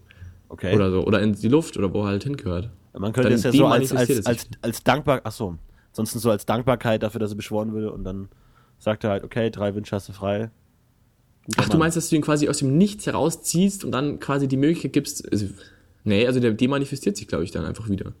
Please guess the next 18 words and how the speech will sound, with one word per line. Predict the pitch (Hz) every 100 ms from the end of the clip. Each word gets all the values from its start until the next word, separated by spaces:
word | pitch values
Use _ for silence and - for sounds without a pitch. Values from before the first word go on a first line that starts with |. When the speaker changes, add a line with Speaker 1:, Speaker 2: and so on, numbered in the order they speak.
| _
Speaker 1:
Ach | 120
so. | - 85 - _ _ _ _ - - - - _ _ _ _ _ -
Speaker 2:
So | - - 98
wie |
ich | 98
das | -
verstanden | - - 95
habe. | -
Also | 123 151
finde | 202
ich, | -
Speaker 1:
<laughs> | 349
Ja, |
Speaker 2:
finde | 196
ich, | 180
Speaker 1:
dann. | 110 135 175
Speaker 2:
ich | 151
mein, | 139